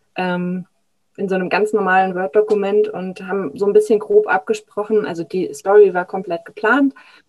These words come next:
ähm, geplottet und dann haben wir uns so, ähm, Szene für Szene abgesprochen, was wer schreiben will. Und, ähm, haben uns eben ständig, also wir waren in ganz engen Kontakt, haben ständig darüber geredet, was, was der eine jetzt geschrieben hat und was der andere geschrieben hat.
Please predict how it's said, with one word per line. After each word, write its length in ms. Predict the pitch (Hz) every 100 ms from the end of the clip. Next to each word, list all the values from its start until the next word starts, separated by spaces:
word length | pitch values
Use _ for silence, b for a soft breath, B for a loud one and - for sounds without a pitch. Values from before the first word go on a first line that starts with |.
| b b _
ähm, 240 | 202 185 185
geplottet 520 | - - - 254 226
und 240 | 190 190 -
dann 200 | - 190
haben 140 | 190 190
wir 100 | 185
uns 180 | 185 -
so, 200 | 175 175
ähm, 560 | - - 170 165 143 _ _ -
Szene 380 | - 202 208 208
für 120 | 190
Szene 360 | - 190 185
abgesprochen, 920 | - - 208 - _ _ - - 180 151
was 360 | 170 170 -
wer 200 | 170 180 185
schreiben 460 | - 180 196 226
will. 240 | 254 302 330 _ _ _ _ _ _ _ _ _ _ -
Und, 400 | 208 208 202 -
ähm, 500 | 196 190 185 - 180
haben 140 | 196
uns 140 | 208 208
eben 300 | 180 185 180
ständig, 460 | - 156 175 196
also 140 | 170 165
wir 100 | 165
waren 180 | 170 175
in 60 |
ganz 220 | 160 185
engen 280 | - 180 190
Kontakt, 380 | - 175 190 -
haben 120 | 185
ständig 320 | - 175 190
darüber 300 | 190 180 175
geredet, 440 | 160 165 185 190 185
was, 260 | 190 - _
was 160 | -
der 140 | - -
eine 180 | 180 190
jetzt 140 | 185
geschrieben 340 | - - 185 185
hat 140 | 170
und 60 | 170
was 80 |
der 100 | -
andere 240 | 175 196 208
geschrieben 420 | - - 202 208
hat. 160 | 208